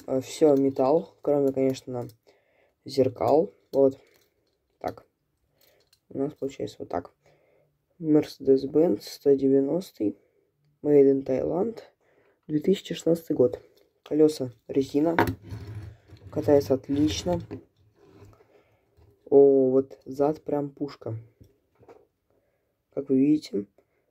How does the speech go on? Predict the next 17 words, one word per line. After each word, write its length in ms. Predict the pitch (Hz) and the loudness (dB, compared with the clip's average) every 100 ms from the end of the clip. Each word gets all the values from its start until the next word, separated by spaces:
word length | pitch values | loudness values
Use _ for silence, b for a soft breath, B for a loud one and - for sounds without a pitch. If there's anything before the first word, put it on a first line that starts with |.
| _ - | _ -4
надпись 440 | 147 139 135 135 - | -2 -2 -6 -6 -2
Falken 420 | 135 135 135 131 | 0 0 -2 -4
Tire, 380 | 143 156 170 156 | -2 0 2 2
значок 380 | 147 143 147 | 0 -2 -2
Мерседеса. 880 | 143 135 - - 135 147 170 - 175 - _ _ _ _ _ _ _ _ | -2 -6 -6 -8 2 2 2 -2 -8 -10 _ _ _ _ _ _ _ _
Эм, 400 | - 151 147 - _ - | 0 2 2 -4 _ -20
с-, 240 | - - - | -20 -20 -20
сто 240 | - - | -4 4
девяностый 800 | 151 151 151 151 - - 135 139 _ _ _ _ | 6 6 6 2 -4 -8 -8 -8 _ _ _ _
Е. 560 | - 143 156 151 165 185 _ _ _ _ _ _ _ _ _ - | -10 -6 2 4 4 0 _ _ _ _ _ _ _ _ _ -6
Это 180 | 143 | -2
слева, 380 | 151 - 151 143 | -2 2 2 2
справа 680 | 143 - - - 156 175 175 | 0 -14 -12 -2 0 4 4
же 320 | 160 156 147 - _ _ _ | 4 2 0 -8 _ _ _
два 340 | 135 143 160 165 | -4 0 2 0
три 280 | - 151 | 0 -2
шестнадцать. 680 | 151 151 - 143 120 - - | -2 -8 -12 -10 -12 -14 -20